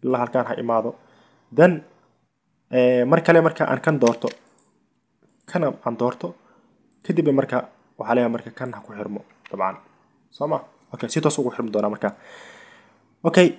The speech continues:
eh, marka halkaan marayso marka, waxaan u baahanahay marka inaan kan soo xiro. Sidaan u soo xirayaa, ugu horreyn horta aan sameeyo, eh, na-, kan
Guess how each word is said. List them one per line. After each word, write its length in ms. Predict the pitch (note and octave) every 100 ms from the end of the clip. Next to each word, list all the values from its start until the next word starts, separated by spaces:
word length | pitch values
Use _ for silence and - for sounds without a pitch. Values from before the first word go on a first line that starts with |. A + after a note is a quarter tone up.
| -
eh, 380 | D3+ D3+ C3+ B2+
marka 200 | G3+ G3+
halkaan 220 | G3+ F#3
marayso 260 | F3 D3 C#3+
marka, 320 | D3 C3+ - _ _ - - - -
waxaan 180 | C3 B2
u 20 |
baahanahay 380 | B2+ A#2+ E3+ C3+
marka 160 | B2+ B2+
inaan 140 | A#2+
kan 140 | - C3
soo 120 | A#2
xiro. 220 | A2+ G#2+ - _ _ _ _
Sidaan 280 | - C#3+ C#3+
u 40 |
soo 120 | C#3 -
xirayaa, 240 | A2+ A2
ugu 120 | A2+ A#2
horreyn 200 | D3 E3
horta 180 | D3+
aan 80 | A2+
sameeyo, 520 | - A2+ C#3 C3 C3 - _ _ -
eh, 180 | A2+ A2
na-, 320 | A2 G#2+ G#2+ - _ _ _ _ _ _ _ _ _ _ _ _ _ _ _ _ -
kan 240 | D3 D3